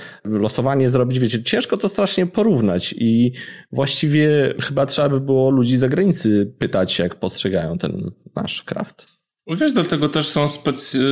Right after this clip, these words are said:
Speaker 2: jakby specjalne kategorie, w których ocenia, e, się piwa. Wiadomo, że jedne są, e, bardziej wąskie, inne bardziej szerokie i tam ta dowolność jest taka bardziej, można powiedzieć, nie-,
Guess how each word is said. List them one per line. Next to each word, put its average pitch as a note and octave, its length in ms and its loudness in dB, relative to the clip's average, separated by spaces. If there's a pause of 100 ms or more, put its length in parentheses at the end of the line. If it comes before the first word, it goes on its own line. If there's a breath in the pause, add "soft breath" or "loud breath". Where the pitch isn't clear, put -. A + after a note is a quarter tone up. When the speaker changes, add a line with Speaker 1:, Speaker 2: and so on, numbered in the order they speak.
(100)
Speaker 2:
jakby C3 240 0
specjalne C#3+ 420 -2
kategorie, F3 600 0
w - 40 -10
których A2+ 420 2
ocenia, G#2+ 680 0 (180)
e, G#2 40 -2
się - 140 -2
piwa. G2+ 300 -2
Wiadomo, A2+ 320 2
że A2+ 180 2
jedne A2 220 2
są, G#2 320 0 (420 loud breath)
e, G2+ 260 0
bardziej G#2+ 400 0
wąskie, G#2+ 480 0
inne G#2 240 4
bardziej G#2 560 2
szerokie G2+ 580 0
i G2 80 0
tam G2+ 580 2 (180)
ta G2+ 120 0 (160)
dowolność G#2 760 0
jest - 340 -2
taka G#2 220 -4
bardziej, G2+ 680 2
można G#2 240 0
powiedzieć, G#2+ 360 -2
nie-, G#2+ 440 2